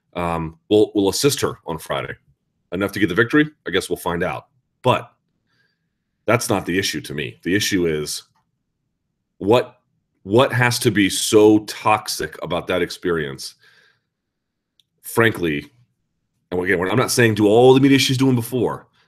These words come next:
but not even a press conference, not one. What is so toxic about that, that you can't even do what is a fairly benign-ish exercise?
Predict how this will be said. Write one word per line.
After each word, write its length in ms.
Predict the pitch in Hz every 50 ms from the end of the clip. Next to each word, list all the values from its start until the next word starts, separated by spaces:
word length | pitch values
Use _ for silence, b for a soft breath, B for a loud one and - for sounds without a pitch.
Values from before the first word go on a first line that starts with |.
| _
but 100 | _ 64
not 240 | 67 85 107 117 107
even 220 | 104 117 104 95 71
a 80 | 64
press 360 | - - - 92 95 101 98
conference, 600 | - - 107 101 104 104 107 107 104 101 - - _ _ _ _
not 260 | 87 92 92 - -
one. 520 | 76 78 85 90 98 104 107 110 110 113 - _ _ _ _ _ _ _ _ _ _ _ _ _ _ _ _ _ _ _ _ _ _ _ _ _ _ _ _ _ _
What 220 | _ 98 120 127 113
is 120 | 92 -
so 240 | - - 117 110 113
toxic 520 | 117 - - 113 104 101 - - 104 90
about 320 | 90 76 85 87 78 80 80
that, 280 | 87 85 80 76 - 73
that 160 | 82 73 73
you 100 | 87 85
can't 420 | - - - - 90 87 85 - - -
even 320 | 82 87 80 82 80 80
do 420 | - 80 78 73 73 73 69 - _
what 140 | 85 82 78
is 80 | 76
a 80 | - 73
fairly 1300 | - - - - - - - - 127 117 113 110 107 107 104 95 92 90 85 82 80 78 78 78 76 - - _ _ _ _ _ _ _ _ _ _ _
benign-ish 920 | - 92 90 87 82 85 85 80 65 64 76 73 - - - - - b b b b b b b b _ -
exercise? 720 | 82 - - - 71 - - 64 53 50 50 - - -